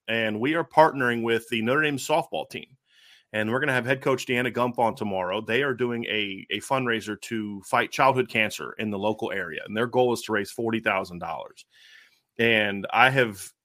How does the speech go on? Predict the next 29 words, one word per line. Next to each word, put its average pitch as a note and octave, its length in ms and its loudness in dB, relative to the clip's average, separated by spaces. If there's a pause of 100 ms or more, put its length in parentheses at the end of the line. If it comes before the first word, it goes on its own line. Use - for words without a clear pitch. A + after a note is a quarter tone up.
(160)
always C#3 400 6
wanted C3 260 2
to A#2+ 60 2
be A#2+ 160 2
a A#2 60 4
part A#2 280 2
of G#2 80 -4
fundraiser A#2 440 -2
like A2+ 180 0
this. A2+ 180 -2
I've G2+ 120 -2
been F#2+ 100 -6
trying C#3+ 400 4
to C3+ 80 0
get B2+ 160 0
Saint C3 240 -2
Jude A#2+ 260 0
on A2+ 200 0
board A2+ 240 2
with A2 160 -2
us, A2 160 -2
and G2 120 -6
they A2 140 0
just G2+ 400 -8
don't A2 240 -2
respond G#2 520 -4
at F#2+ 80 -6
<laughs> - 0 -
all, A#2+ 440 2